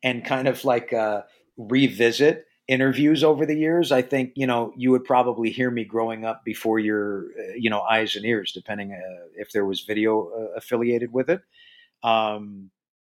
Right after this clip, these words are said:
I do think that they're good, uh, time markers. And simultaneously, I think that, um,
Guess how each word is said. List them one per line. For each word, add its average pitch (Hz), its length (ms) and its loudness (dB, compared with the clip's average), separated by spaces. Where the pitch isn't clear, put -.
I 135 80 2
do 139 220 -2
think 139 280 -6
that 127 140 -6
they're 117 140 -4
good, 110 500 -4
uh, 98 600 0
time 123 480 0
markers. 151 760 -2
And 131 320 2
simultaneously, 127 800 0
I 110 80 0
think 113 300 -8
that, 107 240 -2
um, 90 540 -6